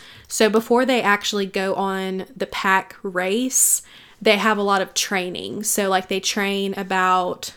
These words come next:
like, scent work, like, learning how to identify, like, I think it's, um,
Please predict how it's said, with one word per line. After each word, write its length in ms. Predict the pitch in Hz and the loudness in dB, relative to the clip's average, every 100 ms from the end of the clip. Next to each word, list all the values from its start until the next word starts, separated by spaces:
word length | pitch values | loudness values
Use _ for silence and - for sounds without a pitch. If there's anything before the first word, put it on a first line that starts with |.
| - 196 | -8 -2
like, 560 | 180 170 175 170 - | 0 0 -4 -8 -12
scent 420 | - - 226 208 214 | -6 0 0 0 2
work, 380 | 214 196 202 | 2 2 0
like, 160 | 202 185 | -4 -4
learning 320 | 196 180 180 | -4 -4 -4
how 180 | 196 185 | -2 -2
to 320 | 180 170 175 - - - - | 0 -2 -4 -8 -20 -20 0
identify, 540 | 202 196 196 196 190 185 | 2 2 -2 0 0 2
like, 320 | 170 170 - | 0 -4 -8
I 40 | 180 | -8
think 180 | 214 196 | -6 -6
it's, 160 | 185 | -4
um, 480 | - 170 160 156 196 | -4 -2 -4 -8 -12